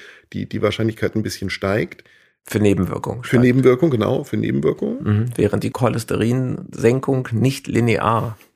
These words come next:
Speaker 1: Genau.
Speaker 2: fällt.
Speaker 1: Aber
Speaker 2: Nochmal,
Speaker 1: die, die
Speaker 2: ne?
Speaker 1: Nebenwirkungen steigen relativ deutlich
Speaker 2: Ja.
Speaker 1: an.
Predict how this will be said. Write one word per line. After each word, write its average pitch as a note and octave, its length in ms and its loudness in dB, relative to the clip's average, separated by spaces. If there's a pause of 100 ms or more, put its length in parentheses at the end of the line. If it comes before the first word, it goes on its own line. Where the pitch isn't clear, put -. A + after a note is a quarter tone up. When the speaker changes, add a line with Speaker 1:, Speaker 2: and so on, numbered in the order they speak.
(100)
Speaker 1:
Genau. - 420 -2
Speaker 2:
fällt. - 480 2 (640)
Speaker 1:
Aber G#2+ 220 4
Speaker 2:
Nochmal, - 200 2
Speaker 1:
die, - 80 2
die A2 60 2
Speaker 2:
ne? B2 80 6
Speaker 1:
Nebenwirkungen B2+ 460 4
steigen A2+ 240 2
relativ A2 340 2
deutlich A#2 340 0
Speaker 2:
Ja. - 60 -4
Speaker 1:
an. C#3+ 300 0